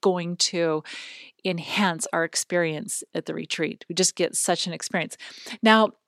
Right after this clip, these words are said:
I think that one of the reasons this is happening, I mean, I'm just guessing, but I think one of the reasons why it was, it's that way, like, so far it's been the majority of people are without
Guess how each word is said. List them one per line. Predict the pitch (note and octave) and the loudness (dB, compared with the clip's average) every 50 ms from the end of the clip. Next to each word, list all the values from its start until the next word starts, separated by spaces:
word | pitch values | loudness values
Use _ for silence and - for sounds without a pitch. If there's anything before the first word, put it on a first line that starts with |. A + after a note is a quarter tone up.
| - - - _ _ - _ _ _ _ _ _ _ _ _ _ _ - | -20 -20 -20 _ _ -20 _ _ _ _ _ _ _ _ _ _ _ 6
I | B3 B3 | 6 6
think | - - - E4+ F4 D4+ - - | 6 8 8 8 8 8 6 8
that | - A#3+ G#3+ | 8 10 10
one | A3+ A3+ B3 | 10 8 8
of | B3 | 8
the | B3 A3+ | 8 8
reasons | G#3 G3+ G3+ F#3+ - A3 A3 G#3 | 8 6 4 6 6 4 4 6
this | G#3 G#3 G3 F#3 - - | 6 6 6 4 2 -4
is | F#3 - | -8 -2
happening, | - - G3+ G3 G3 - F#3 E3 E3 E3 E3+ | 4 6 6 6 6 4 -4 -6 -6 -6 -2
I | - - G3 | 0 0 0
mean, | G3+ G3+ G3 | 2 2 4
I'm | G3+ F3 A3 A#3 G#3+ | 6 8 8 8 8
just | G3+ G3+ F#3+ F#3 F3+ | 6 4 2 2 2
guessing, | F3 E3 D#3+ - E3 - - E3 | 0 2 2 0 -6 -6 -6 -2
but | D#3+ F#3 E3+ - - - - _ _ - - - | 2 2 2 2 0 -4 -10 _ _ -16 -10 -2
I | - B3 | 2 4
think | D#4+ F#4 - | 4 4 4
one | - E4 | 4 4
of | D#4+ | 4
the | A#3 G#3 | 4 4
reasons | F#3+ G3 G3 G#3 - A3 G3+ G3 - | 4 4 4 4 4 4 2 2 0
why | G3 F#3 F#3 F#3 F#3 F#3 G3 - - | 2 4 4 6 6 4 4 2 0
it | - F#3 F#3+ - | 0 2 2 2
was, | - F3 F#3 F3 E3+ E3+ E3 E3 E3+ - - - - - - - - - - - - - - - | 0 0 2 2 2 2 2 0 -2 -4 -6 -8 -16 -18 -18 -18 -18 -18 -20 -20 -20 -6 0 2
it's | F#3+ F3+ - | 2 2 4
that | - F#3 E3+ - - | 4 4 6 6 6
way, | F3 E3 E3 F#3+ A3 - | 6 6 6 4 4 4
like, | - F3 F3 - - - - _ - | 6 4 4 4 2 -6 -16 _ -6
so | - - - F#3+ | -2 2 2 4
far | F3+ - F#3+ F3 E3+ | 4 4 4 4 4
it's | E3+ - - | 2 0 -2
been | - F#3+ F3+ F3 F3 E3+ E3+ E3 E3 F3 - _ - | 0 2 2 2 2 0 -2 -4 -8 -8 -10 _ -10
the | F3 | -6
majority | F3 E3+ E3 - F3+ E3+ E3+ E3+ F3+ F3+ | -6 -4 -2 0 0 0 2 0 0 -2
of | E3 | -4
people | - - F#3+ - F3 | -4 -6 -4 -2 0
are | E3+ D#3+ D#3 | 0 0 0
without | D3 E3 - D#3+ E3 E3 F3 G#3 - - | -2 -4 -2 0 0 2 2 0 -2 -4